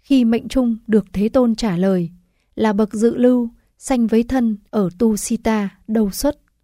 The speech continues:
Còn Isiddhata, cậu của con, thưa tôn giả, sống không phạm hạnh,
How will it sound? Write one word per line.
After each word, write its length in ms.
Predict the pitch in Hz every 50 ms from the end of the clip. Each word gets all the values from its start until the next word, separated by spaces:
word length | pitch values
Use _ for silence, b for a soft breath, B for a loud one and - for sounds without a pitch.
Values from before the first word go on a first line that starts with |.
| _ _ _ _ _ _ _ _ _ _ _ _ _ _
Còn 320 | - 226 214 208 190 185 202 -
Isiddhata, 920 | - 294 262 254 - - 277 254 247 214 247 247 - - 247 233 226 220 214 - _ _ _ _ _ _ _ _ _
cậu 200 | - 240 233 -
của 220 | - - 226 196 175
con, 340 | - 233 240 240 233 214 214 - _ _ _ _ _ _ _ _
thưa 160 | - 277 277 254
tôn 260 | - 262 247 233 220
giả, 320 | 247 233 214 175 - - _ _ _ _ _ _ _
sống 300 | _ - - 220 196 226
không 220 | 233 - 285 254 226
phạm 200 | - 240 208 -
hạnh, 200 | - 214 214 -